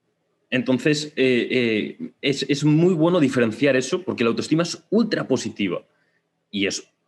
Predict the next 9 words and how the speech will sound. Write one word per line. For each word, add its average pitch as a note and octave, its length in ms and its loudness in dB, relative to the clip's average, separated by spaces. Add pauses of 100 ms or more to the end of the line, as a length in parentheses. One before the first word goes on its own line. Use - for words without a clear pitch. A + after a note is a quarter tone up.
(280)
ultra B2+ 320 0
importante C#3 600 0
de, G#2 160 2
de F#2+ 180 -8
trabajar. F2 560 -2 (760)
No G#2+ 240 2
tanto A#2 220 2
el G2 80 2
ego. - 180 -2